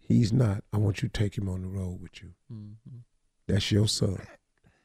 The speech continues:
Speaker 1: Put your son in that cab next to you 'cause he needs you. And your son needs to be around his father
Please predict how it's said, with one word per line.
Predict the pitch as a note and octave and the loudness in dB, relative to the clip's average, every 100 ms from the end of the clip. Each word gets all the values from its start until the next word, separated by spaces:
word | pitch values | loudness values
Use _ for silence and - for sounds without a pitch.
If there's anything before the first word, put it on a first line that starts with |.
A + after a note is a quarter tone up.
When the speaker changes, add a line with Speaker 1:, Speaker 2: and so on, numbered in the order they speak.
| _ - | _ 0
Speaker 1:
Put | A2 - | 2 4
your | A#2+ | 4
son | A2+ B2 A2 G2+ | 4 4 4 4
in | F#2+ | 2
that | G2+ | -2
cab | - A2+ G2+ F#2+ | -2 0 0 -4
next | G2 F#2+ - | -8 -10 -12
to | - | -16
you | - - _ _ _ _ - | -18 -20 _ _ _ _ -2
'cause | - G2 | 2 4
he | A2 | 4
needs | B2+ B2 A#2+ C3 - - | 4 4 4 2 -2 -10
you. | - - _ _ _ _ _ _ _ _ - | -12 -16 _ _ _ _ _ _ _ _ 0
And | G#2+ | 4
your | A#2 A2+ | 6 6
son | - B2 G#2 G2+ | 6 4 6 4
needs | A2 B2 - | 4 2 -2
to | A2 | -2
be | G#2+ A2 | 2 2
around | G#2 G#2 G#2 F#2 | 2 0 0 -2
his | G2 | -2
father | - A2 G#2 F#2+ | -2 0 0 -2